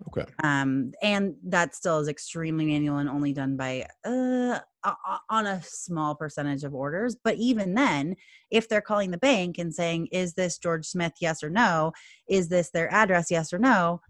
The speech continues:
Speaker 2: The fraudster's already changed it.
Speaker 1: Sure.
Speaker 2: So, of course, it's gonna go through. And, and that did happen in some cases. So,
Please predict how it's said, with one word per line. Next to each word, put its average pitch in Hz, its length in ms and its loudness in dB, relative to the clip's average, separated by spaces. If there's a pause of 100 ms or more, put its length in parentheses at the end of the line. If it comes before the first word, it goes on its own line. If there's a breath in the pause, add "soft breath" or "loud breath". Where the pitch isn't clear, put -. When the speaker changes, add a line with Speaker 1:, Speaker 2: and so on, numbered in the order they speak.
(100)
Speaker 2:
The 190 100 0
fraudster's 240 500 2
already 185 240 4
changed 226 380 6
it. 117 160 -6 (420)
Speaker 1:
Sure. - 180 4
Speaker 2:
So, 185 420 8
of 175 140 -4
course, 277 500 4
it's 202 160 0
gonna 190 180 0
go 165 100 2
through. 190 280 4
And, 180 320 0
and 214 180 4
that 196 180 4
did 190 140 2
happen 170 380 0
in 165 120 0
some 156 180 -2
cases. 151 420 -4
So, 165 260 2